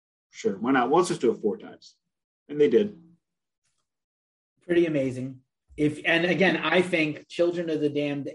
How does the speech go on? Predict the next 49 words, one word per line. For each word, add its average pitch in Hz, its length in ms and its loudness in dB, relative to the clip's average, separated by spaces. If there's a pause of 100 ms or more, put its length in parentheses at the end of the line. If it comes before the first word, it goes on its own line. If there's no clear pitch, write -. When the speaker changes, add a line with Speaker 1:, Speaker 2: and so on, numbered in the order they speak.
Speaker 2:
and 131 520 -4 (160)
Acacia 143 440 -4
Avenue 131 460 -2
are 127 140 -2
also 131 360 -4
not 147 240 -4
quite 139 280 -4
as 120 140 -4
good 127 180 -2
as 131 100 -2
those 131 240 0
two, 131 140 -6
obviously, 135 400 -6
but 135 260 -2
excellent. 120 480 -10
So, 117 380 -10 (520)
and 139 140 -2
I 139 40 2
like 139 260 2
The 139 80 -6
Prisoner 127 360 -4
and 120 140 -6
I 120 40 -6
like 120 260 -6
Invaders. 104 480 -12
So 127 220 4
Speaker 1:
I 127 100 2
like - 80 -2
Invaders. 147 580 4
Yeah, 240 200 6
I 240 80 4
think 277 160 -2
my 185 200 2
issue 156 320 4
with, 135 240 4
with 135 380 0
Children 131 280 2
of 110 80 4
the 110 60 4
Damned 110 200 2
and 107 80 0
The 107 60 -2
Prisoner, 110 460 -4 (480)
it, 151 300 0
they're 190 100 6
just 180 220 2
a 151 60 4
little 135 360 6
bit 123 320 2